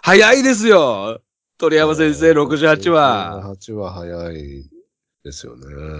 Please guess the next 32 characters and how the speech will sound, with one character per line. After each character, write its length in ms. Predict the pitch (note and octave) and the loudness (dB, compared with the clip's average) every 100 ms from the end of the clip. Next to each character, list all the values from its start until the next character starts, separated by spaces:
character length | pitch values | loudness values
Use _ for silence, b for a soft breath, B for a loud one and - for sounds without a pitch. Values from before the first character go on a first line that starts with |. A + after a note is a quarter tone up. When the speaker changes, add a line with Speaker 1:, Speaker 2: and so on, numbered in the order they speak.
| D2 - _ _ _ _ | -16 -18 _ _ _ _
Speaker 1:
こ 160 | - | -10
ん 140 | F3 G3 | -8 -4
だ 100 | G3+ | 0
け 100 | F3+ | 2
ド 160 | D#3 | 4
ラ 120 | F#3+ E3 | 4 2
ゴ 100 | B2 | -2
ン 100 | F#2+ | -8
を 60 | |
描 100 | F2+ | -10
き 140 | G#2 G#2+ | -12 -10
続 200 | A#2+ A#2+ | -10 -8
け 120 | G#2 | -8
た 140 | F2+ | -8
人 200 | E2 F#2 | -10 -12
が 140 | E2 D2 | -12 -14
ね、 160 | D#2+ | -14
辰 260 | F#2 G2+ G#2 | -10 -8 -6
年 260 | A2 G2+ | -6 -6
に 100 | G2+ | -6
死 120 | G2 A2 | -6 -6
ぬ 140 | A2 | -6
ん 80 | F#2+ | -6
だ 100 | E2+ | -8
な 160 | E2+ | -8
っ 20 | D#2+ | -10
て 100 | D#2+ | -12
思 140 | D#2 | -14
い 40 | |
ま 120 | D2+ D#2 | -14 -16
し 60 | |
た。 180 | - - | -16 -18